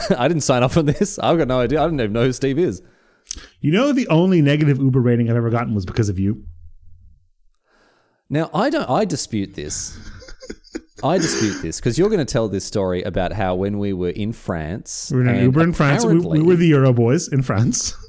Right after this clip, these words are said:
Speaker 1: We were the Euro Boys in France. We were having a big carry-on because there was a, it was in Lyon, and near the Lyon, like,
Speaker 2: In the same
Speaker 1: convention
Speaker 2: convention
Speaker 1: center, there
Speaker 2: center, there was another event on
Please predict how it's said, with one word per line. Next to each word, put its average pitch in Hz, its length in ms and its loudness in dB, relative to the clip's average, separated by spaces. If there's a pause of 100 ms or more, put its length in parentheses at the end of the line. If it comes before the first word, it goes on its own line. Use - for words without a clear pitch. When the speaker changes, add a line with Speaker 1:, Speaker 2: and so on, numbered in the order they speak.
(160)
Speaker 1:
We 127 180 0
were 127 80 2
the 117 120 -4
Euro 147 160 0
Boys 127 200 -2
in 120 80 -6
France. 85 400 -6
We 104 160 -2
were 92 160 -8
having 101 160 -6
a 95 40 -6
big 123 180 -6
carry-on 92 380 -4
because 98 300 -6
there 104 120 -2
was 95 160 -4
a, 90 280 -4
it 113 80 -8
was 110 180 -4
in 117 80 -4
Lyon, 107 460 -4
and 101 380 -4
near 135 240 -4
the 120 400 -6
Lyon, 107 560 -4
like, 92 240 -6
Speaker 2:
In 180 140 2
the 190 80 4
same 208 180 4
Speaker 1:
convention 175 380 2
Speaker 2:
convention - 20 -
Speaker 1:
center, 135 300 0
there 120 80 -2
Speaker 2:
center, 131 180 -10
there 127 140 2
was 123 160 2
another 131 400 2
event 120 340 0
on 95 380 -2